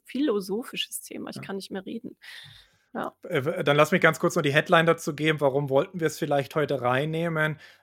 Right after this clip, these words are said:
Speaker 2: Es gibt eben jetzt einen neuen Entwurf vom E-U-Parlament. Also bisher hatte die E-U-Kommission diesen sogenannten, äh,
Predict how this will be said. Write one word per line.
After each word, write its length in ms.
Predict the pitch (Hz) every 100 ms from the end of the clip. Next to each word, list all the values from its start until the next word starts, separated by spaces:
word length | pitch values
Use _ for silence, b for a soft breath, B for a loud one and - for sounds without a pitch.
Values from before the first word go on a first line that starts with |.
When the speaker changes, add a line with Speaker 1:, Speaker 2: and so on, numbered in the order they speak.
| -
Speaker 2:
Es 180 | 147
gibt 200 | - 175
eben 120 | 170 147
jetzt 220 | 147 -
einen 80 | 139
neuen 320 | 135 147 165
Entwurf 480 | 139 120 131 185 190
vom 160 | 156
E-U-Parlament. 960 | 156 143 180 190 196 196 185 190 233 - _ -
Also 120 | 131
bisher 280 | 127 - 139
hatte 140 | 131
die 280 | 135 185 180
E-U-Kommission 1040 | 147 156 139 - 135 127 - 139 147 202
diesen 260 | 180 139 139
sogenannten, 840 | 135 135 131 131 185 156 151 185 -
äh, 320 | 135 123 131